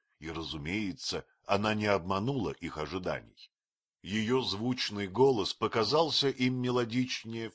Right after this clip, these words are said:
флейты. А когда они увидели ее глубокие глаза, зеркало души, и ее лицо, то они были очарованы как поэмой, как вдохновенной речью,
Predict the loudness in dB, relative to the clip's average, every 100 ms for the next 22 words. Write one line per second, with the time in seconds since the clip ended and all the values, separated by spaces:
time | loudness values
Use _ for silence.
0 | -10 -4 -4 -4 -12 -20 -20 _ _ _
1 | _ _ -2 2 2 8 8 8 6 0
2 | 2 2 2 0 0 0 2 2 2 -2
3 | 0 0 0 -4 -2 2 2 4 2 2
4 | 0 0 -2 -2 -4 -4 -4 -4 -4 -6
5 | -8 _ -4 -2 -2 -2 -2 -4 -6 -4
6 | -2 -2 -4 _ _ _ _ -12 -6 -6
7 | -6 -8 -2 -2 0 -2 -2 -2 -2 -2
8 | 2 2 2 0 -2 -4 -2 -2 -4 -8
9 | -4 -2 -2 -4 -4 -8 -10 -16 -20 -20
10 | -4 -2 -2 0 0 0 -2 2 2 2
11 | 0 -2 2 2 0 -2 -4 -4